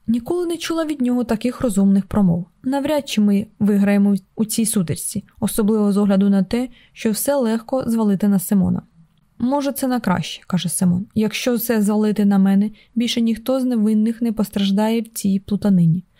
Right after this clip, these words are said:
Я повертаюсь до нього. «Ти не здасишся стражникам». Він хитає головою і дарує мені легку посмішку. Я й не збирався. Щось підказує мені,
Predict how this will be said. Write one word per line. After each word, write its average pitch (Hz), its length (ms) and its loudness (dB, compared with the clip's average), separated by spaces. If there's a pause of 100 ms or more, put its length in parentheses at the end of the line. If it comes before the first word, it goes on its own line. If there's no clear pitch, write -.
(100)
Я 269 120 -2
повертаюсь 220 460 0
до 202 100 2
нього. 170 260 2 (380)
«Ти 294 120 -4
не 339 120 -4
здасишся 330 520 -4
стражникам». 185 680 0 (300)
Він 208 120 2
хитає 202 320 0
головою 202 460 0
і - 20 -4
дарує 233 420 0
мені 254 180 -2
легку 190 400 -2
посмішку. 175 560 -4 (120)
Я 220 140 0
й 226 60 2
не 220 100 2
збирався. 202 540 0 (280)
Щось 392 160 -4
підказує 330 540 -6
мені, 302 360 -8